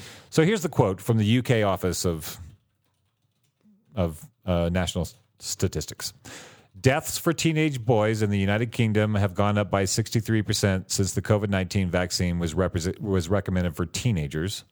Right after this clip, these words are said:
with an increase of a stunning seven hundred percent in just one week, according to a report from the U K Office of National Statistics."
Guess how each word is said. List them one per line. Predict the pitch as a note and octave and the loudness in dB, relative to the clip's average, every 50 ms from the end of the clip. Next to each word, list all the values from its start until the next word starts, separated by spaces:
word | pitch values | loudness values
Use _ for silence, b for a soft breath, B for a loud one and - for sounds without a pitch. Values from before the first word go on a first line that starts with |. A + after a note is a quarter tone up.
| _ _ _ _ _ _ _ _ _ _ _ _ _ b b b b b b b b b b b - | _ _ _ _ _ _ _ _ _ _ _ _ _ b b b b b b b b b b b -2
with | G#2 G2 G#2 | 2 2 4
an | G#2 | 4
increase | C3+ E3+ F3 - - D3 C#3 C3+ B2 - - - - | 4 2 2 2 2 2 2 2 0 -2 -4 -2 -2
of | A#2+ G#2 | 0 0
a | G#2+ | 0
stunning | - - C#3 B2+ B2 A#2+ A#2 | 2 2 2 2 2 0 0
seven | A#2 - C#3+ C#3+ C#3 C#3+ | 2 2 2 2 2 2
hundred | B2+ C3 C3 B2 G#2 | 2 2 2 2 0
percent | A#2 A2 - A#2 A2 G2 | 0 2 2 2 2 2
in | G#2 G2+ | 0 2
just | F#2 G2 F#2 - | 2 0 0 2
one | A2 G#2 G2+ G2+ F#2+ | 2 2 2 2 0
week, | E2+ D#2+ D#2 - - - - - - - _ - | 0 -2 -2 -6 -12 -16 -18 -20 -20 -20 _ -10
according | G#2 - - D3 D3+ D3 D3 C#3 | -10 0 2 2 2 2 0 0
to | - C#3+ | 0 0
a | C#3+ C#3+ | 2 2
report | C#3+ C#3 C3+ A#2+ - - E2+ F2 F2 - | 2 0 0 0 0 0 0 0 0 -2
from | - F#2+ | -2 -2
the | F#2 F2 | 0 2
U | F#2 G2+ G#2 | 2 0 2
K | - G#2+ G2+ G2+ | 2 0 0 0
Office | - - E2 D#2 - E2 D#2+ - | 0 -2 -4 -2 -4 -4 -4 -4
of | E2 D2+ | -4 -4
National | D2 D2+ D2+ - - D#2 D#2 D2 D#2 - _ | -4 -4 -4 -4 -6 -6 -6 -6 -8 -12 _
Statistics." | - - - - F#2+ - - - - - - - - - | -14 -6 -6 -4 0 2 2 2 2 -2 -4 -4 -8 -10